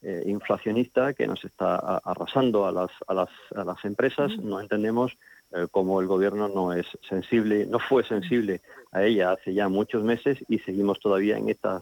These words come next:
Speaker 1: situación. Eh, ahora mismo, pues, eh, tenemos desgraciadamente a muchas industrias, eh, paralizadas, eh, tenemos un desabastecimiento en muchos sitios, tenemos roturas de stocks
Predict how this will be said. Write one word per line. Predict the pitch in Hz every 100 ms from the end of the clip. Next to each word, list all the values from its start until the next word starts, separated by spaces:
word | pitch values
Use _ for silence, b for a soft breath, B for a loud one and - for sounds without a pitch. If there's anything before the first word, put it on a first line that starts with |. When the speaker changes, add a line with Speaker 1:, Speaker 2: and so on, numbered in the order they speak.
| -
Speaker 1:
situación. | 101 104 - 131 90 B B B -
Eh, | - 62
ahora | 67 85
mismo, | 95 98 101 104 98
pues, | 104 - 98
eh, | 87 82 B B B
tenemos | 95 92 101
desgraciadamente | 101 92 90 98 92 98 104
a | 101
muchas | 92 92 - 101 -
industrias, | 95 95 - 98 95 90 -
eh, | 101 92 87 87 -
paralizadas, | 101 92 95 - 139 131 131 - b b b
eh, | - 85 87 82
tenemos | 87 92 95 -
un | 95 95
desabastecimiento | 92 - 101 - 104 98 104 92 98
en | 95
muchos | 92 101 90
sitios, | 139 - 127 123 123 -
tenemos | 90 92 90 95
roturas | 95 - 101 95
de | 92
stocks | - - 131 123